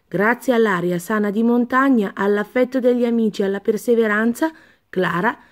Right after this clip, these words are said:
riuscirà di nuovo a camminare. Fine. La bellissima storia di Heidi. Heidi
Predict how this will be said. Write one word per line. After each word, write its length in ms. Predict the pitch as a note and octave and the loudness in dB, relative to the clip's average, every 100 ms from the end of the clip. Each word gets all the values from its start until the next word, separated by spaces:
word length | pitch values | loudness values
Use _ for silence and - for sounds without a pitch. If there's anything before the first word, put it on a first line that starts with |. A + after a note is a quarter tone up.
| _ - | _ 0
riuscirà 640 | D4 D#4+ - E4 A3+ - | 6 6 6 2 2 -4
di 280 | F3+ E3+ E3 | -8 -4 -2
nuovo 400 | D#3+ E3 G#3+ C#4+ | -2 -4 -2 -2
a 80 | D#4+ | -2
camminare. 800 | A#3 G#3+ A#3+ G#3+ E3+ D#3+ F3 - _ _ _ _ _ _ _ _ _ _ _ _ _ _ _ | 0 2 2 0 -2 -8 -10 -14 _ _ _ _ _ _ _ _ _ _ _ _ _ _ _
Fine. 480 | - G#3+ F#3 F3+ F3 - _ _ _ _ _ _ _ _ _ _ _ _ _ _ _ _ _ _ _ _ _ _ _ _ _ _ _ _ _ _ _ | -6 -2 -2 -2 -4 -12 _ _ _ _ _ _ _ _ _ _ _ _ _ _ _ _ _ _ _ _ _ _ _ _ _ _ _ _ _ _ _
La 260 | G#3+ B3+ C#4 | 0 0 4
bellissima 720 | E4 D4 G#3 - - E3 D#3+ | 4 4 2 -4 -4 -4 -4
storia 500 | - - A3+ D#4+ F4+ | -6 -2 2 2 4
di 140 | E4+ | 2
Heidi. 500 | B3 D#3+ D#3 D3+ E3 - _ _ _ _ _ _ _ _ _ _ _ _ _ _ _ _ _ _ _ _ _ _ _ _ _ _ _ _ _ _ _ - | 2 0 -4 -4 -6 -8 _ _ _ _ _ _ _ _ _ _ _ _ _ _ _ _ _ _ _ _ _ _ _ _ _ _ _ _ _ _ _ -10
Heidi 640 | F3+ F#3+ G#3+ D4+ F#4 | -4 -2 2 2 2